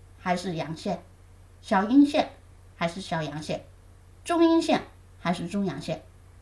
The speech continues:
不管它怎么样的一个 K 线形态，总之在它调整这段时间，它总共不能超过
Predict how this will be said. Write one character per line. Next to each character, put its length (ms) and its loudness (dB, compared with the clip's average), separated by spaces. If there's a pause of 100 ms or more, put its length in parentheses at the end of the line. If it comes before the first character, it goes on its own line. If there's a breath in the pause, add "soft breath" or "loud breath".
(160)
不 120 -4
管 240 6
它 280 -4 (520)
怎 220 4
么 220 2
样 280 4
的 220 -2
一 140 -2
个 100 -6
K 220 -6
线 180 -4
形 180 -8
态， 200 -6 (1080)
总 280 -2
之 320 -2 (220)
在 220 6
它 200 2
调 280 2
整 200 -4
这 120 -4
段 200 -2
时 240 -10
间， 280 0 (840)
它 200 6
总 260 0
共 280 0 (380)
不 220 2
能 260 -2
超 300 -2
过 260 -6